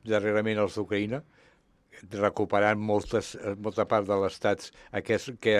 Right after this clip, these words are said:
considerava Rússia que eren seus, perquè els havia conquerit,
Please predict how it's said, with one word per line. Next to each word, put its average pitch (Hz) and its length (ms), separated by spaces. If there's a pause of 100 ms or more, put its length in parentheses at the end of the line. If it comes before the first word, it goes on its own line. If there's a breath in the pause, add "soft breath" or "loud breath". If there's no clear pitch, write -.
(120)
considerava 101 500
Rússia 98 360
que 98 100
eren 95 160
seus, 131 300 (320 loud breath)
perquè 101 180
els 95 100
havia 98 200
conquerit, 101 440